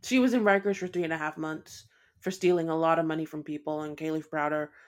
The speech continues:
was in Rikers for being accused of stealing a backpack. So,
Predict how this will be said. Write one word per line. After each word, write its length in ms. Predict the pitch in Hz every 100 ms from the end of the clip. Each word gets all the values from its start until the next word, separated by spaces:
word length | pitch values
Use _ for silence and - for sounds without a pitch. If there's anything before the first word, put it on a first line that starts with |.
| _
was 260 | - 165 160 -
in 160 | 160
Rikers 440 | 156 160 156 160 156
for 260 | - 151 147
being 180 | 165 160
accused 580 | - - - 180 160 -
of 80 | 156
stealing 320 | - 160 151
a 40 | 151
backpack. 460 | 156 147 151 143 - _ _ _
So, 680 | - 220 196 180 175 170